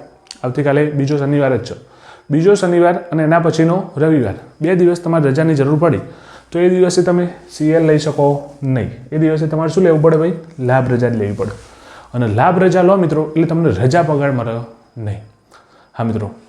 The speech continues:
કોન્સ્ટેબલની અંદર, લોકરક્ષકની અંદર પી એસ આઈ થી નીચલી કક્ષાના દરેક કર્મચારીને લાભ રજા એટલે કે રજા પગાર મળતો હોય છે. આ રજા પગાર છે એનો મિત્રો, તો શનિ રવિની રજા હોય, ધારો કે હોળીની રજા આવશે તો એને પણ લાભ રજામાં ગણાય.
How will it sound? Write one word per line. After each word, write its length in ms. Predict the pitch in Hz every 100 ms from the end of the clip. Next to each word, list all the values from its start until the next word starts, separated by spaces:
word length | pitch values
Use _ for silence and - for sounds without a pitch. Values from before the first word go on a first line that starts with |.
| _
કોન્સ્ટેબલની 580 | 123 127 - 180 180 175
અંદર, 240 | 156 156 151
લોકરક્ષકની 600 | 135 147 160 160 151 151
અંદર 220 | 147 147 - - - _ _ _ _ -
પી 140 | 170
એસ 180 | 190 190
આઈ 100 | 185
થી 120 | 180
નીચલી 400 | 185 156 160 175
કક્ષાના 440 | 175 165 - 170 156
દરેક 180 | 151 185 -
કર્મચારીને 540 | 156 156 135 117 104 - - _ _ _ -
લાભ 260 | 113 151 143
રજા 280 | 143 147 156 - - _
એટલે 160 | 135 143
કે 120 | 147
રજા 300 | 110 120 143
પગાર 240 | 127 123
મળતો 260 | 113 104 113
હોય 120 | 98
છે. 60 | - _ _ - - - 139
આ 40 |
રજા 240 | 135 143
પગાર 220 | 170 175 185
છે 100 | 196
એનો 120 | 202
મિત્રો, 220 | 175 175 170 - -
તો 80 | 165
શનિ 300 | - 139 156
રવિની 320 | 156 156 160
રજા 260 | 151 143 151
હોય, 180 | 151 151 - - _ - - 131
ધારો 200 | 123 139
કે 100 | 147 131
હોળીની 440 | 127 135 151 156
રજા 260 | 147 147 165
આવશે 240 | 170 113 - - - -
તો 340 | 135 135 139 -
એને 160 | 139 147
પણ 140 | 151
લાભ 240 | 147 147 139
રજામાં 300 | 139 147 135
ગણાય. 260 | 135 139